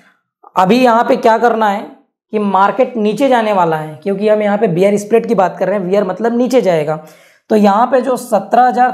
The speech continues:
तीन सौ का जो कॉल है, हायर प्राइस, इस प्राइस को हम कर देंगे सेल। क्या करेंगे? हर प्राइस को सेल करेंगे। just पुट के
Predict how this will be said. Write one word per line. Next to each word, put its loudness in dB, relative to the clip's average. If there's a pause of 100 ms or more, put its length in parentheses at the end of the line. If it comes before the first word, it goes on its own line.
तीन -4
सौ -2
का 2
जो 0 (340)
कॉल 2
है, -12 (440)
हायर 2
प्राइस, -4 (360)
इस -6
प्राइस 0
को -2
हम 0
कर 0
देंगे -4 (1500)
सेल। -2 (560)
क्या 4
करेंगे? 2 (560)
हर 2
प्राइस 2
को 2
सेल 0
करेंगे। -2 (440)
just -2 (460)
पुट 0
के 2